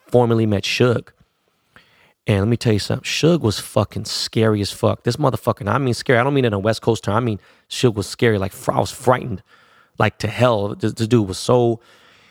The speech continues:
he was, he has the energy about him was so crazy. It, it was, it was nuts. And the folklore around that surrounded him was, like, uh, in the streets of L A, it was, like, uh,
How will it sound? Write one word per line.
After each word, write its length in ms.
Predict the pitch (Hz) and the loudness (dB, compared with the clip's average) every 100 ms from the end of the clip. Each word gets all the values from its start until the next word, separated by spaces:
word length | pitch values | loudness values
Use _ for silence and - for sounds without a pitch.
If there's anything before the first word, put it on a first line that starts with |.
| _ _ _ | _ _ _
he 240 | - 123 131 | -2 2 2
was, 280 | 107 - | 0 -4
he 160 | - 123 | -4 0
has 160 | 117 - | 0 -2
the 120 | 117 | -4
energy 320 | 123 135 117 131 | 0 0 0 0
about 240 | 127 131 | 0 0
him 180 | 135 117 | -2 -4
was 120 | 101 | -4
so 280 | - 127 120 | 0 0 0
crazy. 500 | - 127 127 131 - | 0 0 0 -2 0
It, 100 | 107 - | 0 0
it 60 | 107 | -2
was, 260 | 98 - 117 | -4 -4 -4
it 80 | |
was 180 | 101 90 | -2 -2
nuts. 320 | 104 113 104 | 0 0 0
And 80 | 110 | -6
the 60 | 113 | -4
folklore 520 | - 139 - 143 151 | 0 0 2 0 0
around 300 | 147 151 156 | 0 -2 -2
that 100 | 147 | -4
surrounded 400 | - 135 147 156 | -4 -2 0 0
him 200 | 151 147 | 0 0
was, 120 | 120 | -2
like, 260 | 117 107 - _ _ _ _ _ _ _ | 0 -2 -4 _ _ _ _ _ _ _
uh, 120 | 120 - | -2 0
in 60 | 110 | -2
the 80 | |
streets 280 | 107 139 - | 0 -2 0
of 80 | 120 | 0
L 160 | 113 123 | 2 0
A, 240 | 165 180 _ _ _ _ _ _ - | -2 -6 _ _ _ _ _ _ 2
it 200 | 127 131 | 2 2
was, 140 | 110 | 2
like, 320 | 110 104 - | 0 0 -6
uh, 80 | - | -10